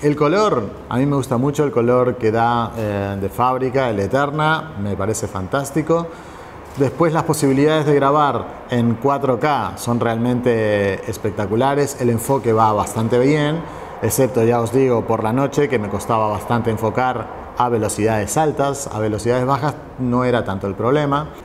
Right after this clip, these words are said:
Y después tuve otros problemas, pero esos ya son, eh, problemillas más de usuario y de no conocer bien cómo va el tema, más que problemas de cámara o del, o del Weevil,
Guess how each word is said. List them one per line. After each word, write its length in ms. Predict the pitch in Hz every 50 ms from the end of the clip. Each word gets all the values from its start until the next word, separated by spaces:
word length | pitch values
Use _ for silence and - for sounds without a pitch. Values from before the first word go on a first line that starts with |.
| - -
Y 60 | 156
después 320 | 180 180 175 226 220 214
tuve 240 | 214 180 160 156 151
otros 240 | 151 147 151 151 135
problemas, 380 | - 120 107 113 131 151 151 151
pero 140 | 147 127 123
esos 180 | 123 139 117
ya 160 | 113 123 123 120
son, 380 | - 131 131 127 127 127 123 -
eh, 360 | 117 113 110 107 104 104 104 104 104 101 - - - -
problemillas 880 | 117 120 120 120 120 117 120 123 123 123 127 127 127 131 120 123 110 - - 117
más 300 | 117 120 123 131 117 117
de 320 | 131 127 127 123 127 123 123
usuario 460 | 120 117 - - 127 131 131 135 135
y 20 | 131
de 140 | 117 117 117
no 140 | 123 123
conocer 520 | 120 127 123 117 110 - 127 123 120 120 113
bien 340 | 113 120 120 120 120 120 110
cómo 240 | 117 113 113 110
va 320 | 110 113 113 110 107 110 113
el 160 | 113 110 104
tema, 480 | - 143 139 135 135 139 147 165 170 - - - - - - - - - - -
más 280 | 113 120 120 120 117 -
que 240 | - 127 127 127
problemas 460 | 123 123 110 113 113 113 120 127 113 110
de 180 | 110 107 104
cámara 640 | - 113 110 110 113 117 117 120 120 120 123 123 117
o 260 | 110 110 110 110 107
del, 640 | 110 107 107 104 104 101 101 98 95 98 95 95 95 - - - - - - - - - - - - - - - - -
o 80 | 120
del 160 | 123 123 120 123
Weevil, 420 | 143 139 117 104 87 85 90 -